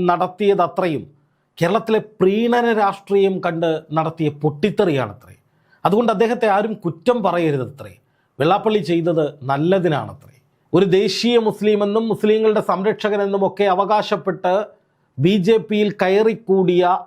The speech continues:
അബ്ദുള്ളക്കുട്ടിക്ക് എന്തു ധാർമ്മികതയാണ് മുസ്ലിങ്ങളുടെ കാര്യത്തിൽ ഈ വിധത്തിൽ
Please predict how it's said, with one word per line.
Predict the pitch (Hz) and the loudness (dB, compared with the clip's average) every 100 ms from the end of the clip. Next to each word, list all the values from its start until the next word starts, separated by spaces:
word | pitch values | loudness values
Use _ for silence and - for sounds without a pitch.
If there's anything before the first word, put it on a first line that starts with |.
| 156 | -4
അബ്ദുള്ളക്കുട്ടിക്ക് | 156 156 214 208 208 170 170 - 147 139 - _ _ - 175 | -2 0 2 0 -2 -2 -2 -4 -4 -4 -10 _ _ -2 0
എന്തു | 226 240 | 0 -2
ധാർമ്മികതയാണ് | 165 123 156 175 208 214 233 214 180 160 120 113 117 - _ _ _ _ | -2 -2 0 2 2 0 0 0 0 -2 -4 -8 -14 -16 _ _ _ _
മുസ്ലിങ്ങളുടെ | 147 143 214 202 180 170 | -4 0 2 2 0 2
കാര്യത്തിൽ | 156 156 160 156 165 - 160 | 0 -2 -2 -2 -2 -2 0
ഈ | 196 | 2
വിധത്തിൽ | 165 160 156 | 0 -2 -2